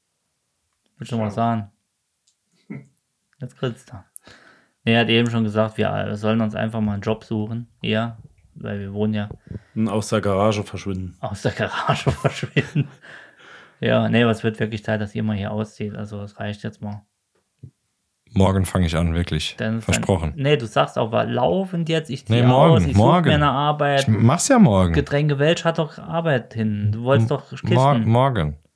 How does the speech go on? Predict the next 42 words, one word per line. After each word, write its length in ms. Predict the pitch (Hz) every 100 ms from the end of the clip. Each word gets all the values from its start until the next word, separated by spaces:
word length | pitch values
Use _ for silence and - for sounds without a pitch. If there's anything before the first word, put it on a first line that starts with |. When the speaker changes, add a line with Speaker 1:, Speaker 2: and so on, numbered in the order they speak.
| _ _ _ _ _ _ _ _
Speaker 1:
Nee, 140 | 165
nicht 260 | 175 202 202
morgen. 580 | 147 123 113 104 98 95 _ _ - _ _ _ _ _ -
Speaker 2:
Und 140 | 107
Speaker 1:
Ich 100 | -
werd 120 | 135
Speaker 3:
Ja, 60 | -
Speaker 1:
seit 120 | 139
Speaker 3:
heute 100 | -
Speaker 1:
Jahren 200 | 143 143
Speaker 3:
noch. 240 | 90 - - _ _ _ -
Guck 100 | -
Speaker 2:
Und 60 | 120
Speaker 3:
mal 80 | 117
Speaker 2:
am, 60 |
Speaker 3:
auf 60 | 113
die 100 | 110
Uhr. 260 | 123 196 139
Speaker 2:
und 140 | 113
am 140 | 104
nächsten 600 | 104 143 - - 196 190 185 -
Shitwoch, 760 | - 156 - 143 143 - - _
am 180 | 113 113
Donnerstag, 720 | 120 123 120 - 113 107 -
hört 220 | 107 120
ihr 100 | 123
vielleicht, 720 | 113 104 98 101 104 - - _ _ _
wie 480 | 104 110 113 117 117
das 400 | - 92 - -
Bewerbungsgespräch 1080 | - 110 120 139 104 - - - - 87 -
war. 240 | 82 76 -
Speaker 1:
Genau, 340 | 147 147 127 107
und 100 | 113
ob 140 | 113 123
Dennis 340 | 143 147 -
wirklich 380 | 139 160 175 -
dieses 360 | 170 170 165
Jahr 120 | 160 151
noch 120 | 143
sein 200 | - 135
Auto 260 | 151 170 160
bekommt, 500 | 127 - 98 98